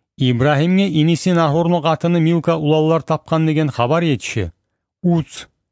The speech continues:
birinçi awleti, Buz, Kemuil, bu Aramny atasy, Keset, Hazo, Pildaş, Idlab we Betuel.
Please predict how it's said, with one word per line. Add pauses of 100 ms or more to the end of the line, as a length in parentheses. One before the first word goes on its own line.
(200)
birinçi
awleti, (280)
Buz, (760)
Kemuil, (280)
bu
Aramny
atasy, (420)
Keset,
Hazo,
Pildaş, (380)
Idlab (120)
we (120)
Betuel.